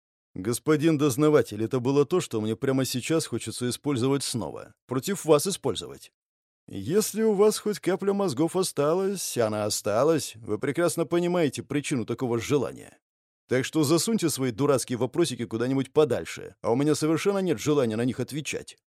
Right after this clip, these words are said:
Дознаватель скорчил понимающую гримасу, кивнул и, уже без иронии, внешне с искренним сожалением произнёс: Я не думал, что так получится, и даже больше скажу, я был против. Нисколько не оправдываюсь, просто хочу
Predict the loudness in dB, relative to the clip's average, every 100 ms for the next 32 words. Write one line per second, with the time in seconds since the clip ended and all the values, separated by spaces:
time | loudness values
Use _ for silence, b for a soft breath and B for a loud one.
0 | _ _ _ _ -20 -8 -6 0 2 4
1 | 2 2 0 0 -2 -2 0 -2 -2 -2
2 | 0 2 0 -2 -6 -2 -2 -2 -2 -4
3 | -6 -4 -2 -2 0 0 2 0 0 -2
4 | -2 -2 -2 0 0 0 0 0 -2 -6
5 | -6 -4 -2 -2 -4 -4 -8 -4 -2 -2
6 | -2 -4 -2 -2 -2 -2 0 0 0 -8
7 | -14 -16 _ _ _ _ -8 0 2 2
8 | 2 2 4 2 2 2 4 4 2 -2
9 | -8 -10 -8 -2 0 2 2 4 2 2
10 | -2 -2 0 0 -4 -4 -2 -2 0 -2
11 | -4 -12 -20 _ _ _ -2 2 2 2
12 | 2 2 2 2 4 4 4 4 0 -2
13 | -2 -2 -2 -2 -2 -2